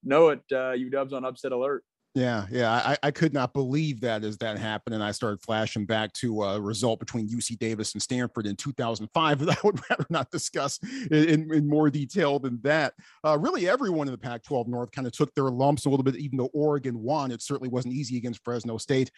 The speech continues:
Speaker 2: And, and obviously Stanford with, um, not the result that they wanted against Kansas State, um, down in North Texas.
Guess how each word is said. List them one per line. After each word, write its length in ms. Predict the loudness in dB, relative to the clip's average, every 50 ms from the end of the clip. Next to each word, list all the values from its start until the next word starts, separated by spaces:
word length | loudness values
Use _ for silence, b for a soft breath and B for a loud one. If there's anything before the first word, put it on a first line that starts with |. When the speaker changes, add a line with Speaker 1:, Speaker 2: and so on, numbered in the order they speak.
| B B B B B B
Speaker 2:
And, 100 | 2 4
and 140 | 6 6 6
obviously 340 | 6 6 4 2 2 2 0
Stanford 580 | 2 2 2 2 2 2 0 -4 -6 -4 -2
with, 240 | -2 -2 -2 -2 -8 _ _ _ _ _ _ -4
um, 520 | -2 0 0 0 0 0 -2 -4 -6 -4
not 260 | -2 0 0 0 -2 -6 -12 -20 _ _ -6 2
the 80 | 4 6
result 360 | 6 6 6 6 4 4 4 0
that 100 | 2 4
they 120 | 4 6
wanted 380 | 6 6 6 6 4 2 0 0
against 300 | 0 0 -2 -2 -4 -2
Kansas 400 | -2 0 0 0 -2 -4 -6 -4
State, 340 | -2 0 0 0 -2 -6 b b b b b
um, 220 | -4 -2 -2 -2 -2
down 300 | -2 0 0 0 0 0
in 180 | 0 0 -2
North 180 | -2 -4 -6 -8 _
Texas. 640 | -4 -2 -2 -2 -2 0 0 0 0 0 -2 -8